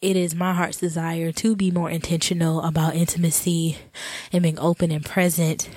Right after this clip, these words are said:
with him. Um, so that just because I want to, 'cause I want to. And it's good for our marriage, it's good for me. And so I've stopped distractions. And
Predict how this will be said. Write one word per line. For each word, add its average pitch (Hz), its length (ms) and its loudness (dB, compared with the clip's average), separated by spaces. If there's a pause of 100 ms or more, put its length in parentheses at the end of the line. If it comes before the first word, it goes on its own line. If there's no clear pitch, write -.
with 190 200 2
him. 151 380 -4 (480)
Um, 185 440 0
so 202 160 2
that 190 360 0 (800)
just 370 140 0
because 370 160 2
I 311 40 -2
want 311 240 -2
to, 160 340 -4 (120)
'cause 427 140 0
I 480 40 -2
want 523 200 -2
to. 151 260 0 (260)
And 226 520 -4
it's 240 120 -2
good 359 200 -2
for 269 100 -2
our 240 100 -2
marriage, 202 360 0
it's 170 80 -4
good 202 220 0
for 233 120 -2
me. 185 320 -4 (460)
And 202 120 0
so 226 120 0
I've 196 240 0
stopped - 380 -2
distractions. 220 800 -2
And 190 200 -6